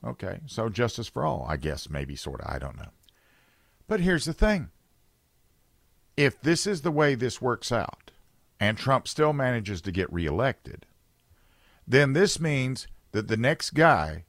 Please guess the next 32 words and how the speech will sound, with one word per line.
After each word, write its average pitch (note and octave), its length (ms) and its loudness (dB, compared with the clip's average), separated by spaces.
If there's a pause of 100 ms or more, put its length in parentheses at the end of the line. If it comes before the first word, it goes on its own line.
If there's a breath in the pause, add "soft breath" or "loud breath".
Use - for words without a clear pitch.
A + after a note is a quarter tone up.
that F2+ 160 -6
he's A#2+ 240 -2
going A2+ 300 0
to A2 120 -2
appoint G2+ 380 0
to F2+ 100 -6
the D#2+ 120 -6
D G2 200 0
O F2 140 4
J D2+ 460 -2 (280 soft breath)
is E3 200 2
gonna D#3+ 240 2
have C3 240 2 (160)
a E2+ 80 -4
couple C3+ 320 -4
of C3+ 60 -2
sets D#2+ 340 -2
of G#2 100 -4
orders. - 460 -4 (480 soft breath)
And A#2+ 160 4
those E3+ 220 2
couple D3+ 320 -2
of D3 60 -4
sets C3+ 280 0
of A#2 100 -6
orders G2+ 300 0
are G2 60 -6
gonna A2 240 -2
be D#2 260 -2
go E2 300 -2
after E2+ 320 -2
Obama E2+ 640 -2